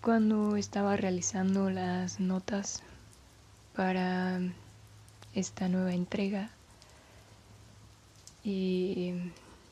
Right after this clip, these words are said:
escribí que estaba lista para hablar <laughs> de esto y, y creo que lo estoy. <laughs> Ahora,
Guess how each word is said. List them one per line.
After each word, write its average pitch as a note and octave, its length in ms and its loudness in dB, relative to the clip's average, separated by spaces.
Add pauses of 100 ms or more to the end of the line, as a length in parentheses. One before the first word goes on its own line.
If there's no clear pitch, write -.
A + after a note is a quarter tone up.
(500)
escribí G#3 720 -2
que F3+ 460 0
estaba F3+ 400 -2
lista F3 520 -4 (180)
para F3+ 340 -4
hablar F3+ 400 -6 (340)
<laughs> - 840 -12
de F3+ 240 2
esto - 400 -6 (680)
y, F3+ 1080 -4 (2500)
y G3+ 140 0 (100)
creo A#3+ 280 2
que G3+ 120 0
lo F#3 80 0
estoy. F#3 500 -2 (300)
<laughs> - 1000 -6
Ahora, F#3+ 560 0